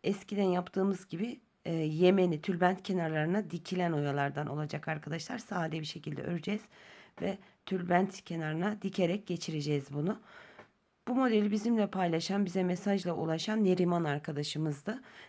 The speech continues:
Neriman arkadaşımız bunun yapım aşamalarını bizden istedi.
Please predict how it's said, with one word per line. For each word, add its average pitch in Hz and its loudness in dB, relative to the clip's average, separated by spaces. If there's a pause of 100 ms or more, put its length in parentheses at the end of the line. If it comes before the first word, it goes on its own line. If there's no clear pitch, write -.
Neriman 202 2
arkadaşımız 165 -4
bunun 175 0
yapım 175 -2
aşamalarını 156 -2
bizden 165 -4
istedi. 156 -4